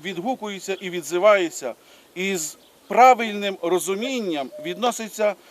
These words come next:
до всіх проблем, які є в нашому місті, який старається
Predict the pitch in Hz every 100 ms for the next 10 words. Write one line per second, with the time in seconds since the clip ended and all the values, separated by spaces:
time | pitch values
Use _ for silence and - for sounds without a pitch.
0 | - 165 214 - 247 233 - 233 233 247
1 | 220 190 - 208 185 202 190 175 196 190
2 | - 185 196 208 175 - - 104 - -
3 | - - - 196 190 233 226 175 - 233
4 | 247 220 208 - 190 175